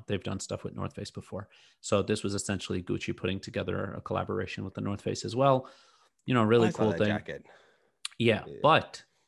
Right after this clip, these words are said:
Speaker 1: the very interesting thing about this, and while there is not much news about it, in some regard, they partnered up with Pokemon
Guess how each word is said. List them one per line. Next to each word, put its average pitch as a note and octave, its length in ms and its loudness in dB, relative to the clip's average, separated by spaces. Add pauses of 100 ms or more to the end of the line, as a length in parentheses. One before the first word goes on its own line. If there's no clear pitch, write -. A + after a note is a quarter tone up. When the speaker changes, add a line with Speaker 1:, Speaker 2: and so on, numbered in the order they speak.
(400)
Speaker 1:
the G#2 80 -6
very A2 260 6
interesting G#2+ 440 -2
thing G#2 180 -2
about G2 300 2
this, - 320 -4 (100)
and G#2 100 -2
while G#2 140 6
there F#2+ 160 2
is F#2+ 160 -2
not A2 320 2
much G2+ 240 -2
news G2+ 240 -2
about F#2 320 2
it, - 180 -2 (600)
in G#2 160 -2
some A#2 320 0
regard, F#2+ 560 6 (180)
they G#2 140 -2
partnered - 440 0
up F#2+ 160 -2
with - 160 -6
Pokemon G2 580 -6